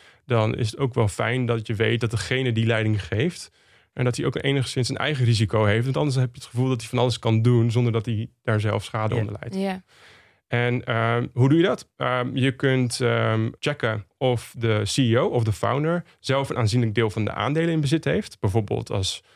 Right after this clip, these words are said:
Speaker 1: benchmark, zeg maar, eh, minimaal vijf procent van de aandelen, eh, per boardmember. Ehm, en twee, eh, zijn de founders nog aan boord?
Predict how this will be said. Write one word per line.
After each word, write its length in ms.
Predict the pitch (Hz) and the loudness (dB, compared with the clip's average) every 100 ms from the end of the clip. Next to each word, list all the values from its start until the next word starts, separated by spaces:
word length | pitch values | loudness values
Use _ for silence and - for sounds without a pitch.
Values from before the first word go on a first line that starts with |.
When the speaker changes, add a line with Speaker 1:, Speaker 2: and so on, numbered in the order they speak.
| _ _ | _ _
Speaker 1:
benchmark, 560 | 113 113 - 113 101 | -2 0 0 -4 -4
zeg 160 | - 110 | -8 -8
maar, 280 | 107 113 120 | -6 -6 -6
eh, 160 | 110 98 95 | -4 -4 0
minimaal 260 | 127 120 107 | 2 4 4
vijf 260 | 113 113 | 0 -2
procent 320 | - - 110 | -4 -4 -2
van 140 | - 104 | -2 -4
de 80 | - | -4
aandelen, 500 | 104 110 107 101 98 _ _ | -4 -2 -2 -4 -6 _ _
eh, 120 | 107 101 - | -4 -4 -2
per 360 | 120 104 98 | -2 0 -2
boardmember. 560 | 98 127 131 147 170 254 _ _ _ _ _ | 0 0 0 0 0 -2 _ _ _ _ _
Ehm, 320 | - 120 123 123 _ _ | -4 -2 -2 -4 _ _
en 260 | 135 123 | -4 -2
twee, 400 | 117 143 143 151 - | -2 -2 0 -2 -4
eh, 140 | 123 123 | -4 -2
zijn 240 | 123 127 | 0 0
de 180 | 120 113 - | 2 0 -2
founders 460 | - 131 131 110 95 | -4 0 0 0 -2
nog 160 | 95 | -4
aan 140 | 104 98 | -4 -2
boord? 360 | 123 254 - | -2 -4 -8